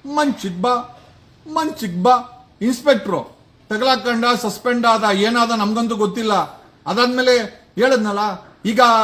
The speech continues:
ಡಿ ಜೆ ಹಳ್ಳಿ ಸುನೀಲ್ is in the news, ಇನ್ಸ್‌ಪೆಕ್ಟರ್ ಸುನೀಲ್ ಅಂತೆ. ಅಬ್ಬಬ್ಬಬ್ಬಬ್ಬಬ್ಬಬ್ಬಬ್ಬ. ಕೇಳ್ಬೇಡ ರೀ. ಆ ಹೆಣ್ಣು ಮಗಳು ಕೊಟ್ಟಿರೋ ಕಂಪ್ಲೇಂಟ್ ಅಲ್ಲಿ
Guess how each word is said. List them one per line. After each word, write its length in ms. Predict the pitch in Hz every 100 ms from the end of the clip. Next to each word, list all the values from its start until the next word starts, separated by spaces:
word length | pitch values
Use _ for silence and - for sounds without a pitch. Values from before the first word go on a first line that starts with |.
| 208 165 131
ಡಿ 120 | 202
ಜೆ 380 | 190 240 240 233
ಹಳ್ಳಿ 580 | 220 226 233 226 226 208
ಸುನೀಲ್ 800 | - 247 269 320 311 294 277 262
is 200 | 233 240
in 100 | 247
the 100 | 240
news, 520 | 254 247 233 208 208
ಇನ್ಸ್‌ಪೆಕ್ಟರ್ 560 | 285 - 285 277 269 240 -
ಸುನೀಲ್ 320 | 247 311 294
ಅಂತೆ. 220 | 254 254
ಅಬ್ಬಬ್ಬಬ್ಬಬ್ಬಬ್ಬಬ್ಬಬ್ಬ. 1160 | 214 277 285 269 262 254 247 226 247 240 208 233 208 - _ -
ಕೇಳ್ಬೇಡ 520 | 240 277 254 254 262
ರೀ. 400 | 247 214 - _ _ -
ಆ 120 | 190
ಹೆಣ್ಣು 260 | 196 220
ಮಗಳು 300 | 247 233 220
ಕೊಟ್ಟಿರೋ 340 | 208 214 226 208
ಕಂಪ್ಲೇಂಟ್ 480 | 202 214 247 220 220
ಅಲ್ಲಿ 500 | 233 240 180 -